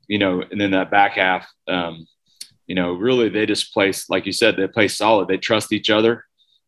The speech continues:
Um, they understand what everybody's assignment is. They really trust that they're gonna do their job,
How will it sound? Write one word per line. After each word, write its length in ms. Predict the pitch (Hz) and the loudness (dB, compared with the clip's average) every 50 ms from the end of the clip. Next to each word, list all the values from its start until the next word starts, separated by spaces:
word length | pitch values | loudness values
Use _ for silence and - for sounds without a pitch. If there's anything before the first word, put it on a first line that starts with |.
| _ | _
Um, 420 | - 90 90 90 87 87 87 - - - | -8 -6 -6 -6 -6 -8 -10 -10 -4 -2
they 120 | 98 98 | 0 2
understand 520 | 98 98 92 87 - - 104 107 107 101 | 2 2 0 -2 -2 0 0 0 0 0
what 100 | 101 98 | 2 2
everybody's 360 | 101 101 95 92 104 101 85 - | 2 2 2 2 0 0 0 -2
assignment 440 | - - 104 98 98 95 95 92 | -4 0 2 2 2 2 0 0
is. 260 | 104 107 110 117 107 - | 2 4 4 4 2 0
They 140 | 95 92 | -2 0
really 220 | 92 98 107 101 95 | 2 2 2 2 0
trust 400 | - - - 107 104 101 - - | -2 -2 -2 0 -2 -2 -4 -10
that 120 | - - - | -10 -2 0
they're 120 | 104 101 | 0 2
gonna 220 | 90 98 92 87 87 | 2 0 -2 -2 -2
do 140 | - 107 110 | 2 2 4
their 160 | 101 101 98 | 4 4 2
job, 460 | 90 95 95 90 90 92 101 117 120 | 2 0 0 0 0 0 -2 -4 -6